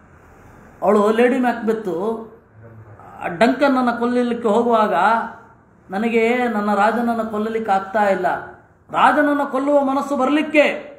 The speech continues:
ನನ್ನ ತಾಯ್ತನ ನಾಶ ಆದರೂ ಚಿಂತೆ ಇಲ್ಲ" ಅಂತ ಹೇಳ್ತಾಳೆ ಅವಳು. So ವ್ಯಾಸೋಚ್ಛಿಷ್ಟವೇ ಅದು ಕೂಡ.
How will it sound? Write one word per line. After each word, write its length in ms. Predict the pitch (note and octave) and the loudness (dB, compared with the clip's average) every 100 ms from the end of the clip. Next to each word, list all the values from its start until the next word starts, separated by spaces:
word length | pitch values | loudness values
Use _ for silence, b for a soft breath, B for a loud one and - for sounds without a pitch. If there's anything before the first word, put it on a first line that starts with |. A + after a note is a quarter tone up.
| - _ | -20 _
ನನ್ನ 180 | G3+ A#3+ | -8 -6
ತಾಯ್ತನ 480 | G#3 G#3 D4 D#4+ D#4 | -2 0 0 2 0
ನಾಶ 260 | C#4 B3+ D#4 E4+ | 2 2 2 4
ಆದರೂ 220 | D#4 D#4 | 2 0
ಚಿಂತೆ 380 | - D4 D4+ C#4 | -4 -2 0 -2
ಇಲ್ಲ" 120 | A#3 | -2
ಅಂತ 180 | A3+ A#3 | -4 -4
ಹೇಳ್ತಾಳೆ 320 | F#3+ E3 D3 | -6 -6 -8
ಅವಳು. 340 | A#2 G#2+ - _ _ _ _ _ _ _ - | -10 -16 -20 _ _ _ _ _ _ _ 0
So 100 | B3 C4+ A3 - - | 2 4 2 -4 -10
ವ್ಯಾಸೋಚ್ಛಿಷ್ಟವೇ 760 | D#3 A3 B3+ B3+ B3 A#3 B3+ B3 | -4 -2 -2 -4 -4 -4 -2 0
ಅದು 260 | F#3 G3+ | 0 -2
ಕೂಡ. 160 | G#3 F3+ | -2 -6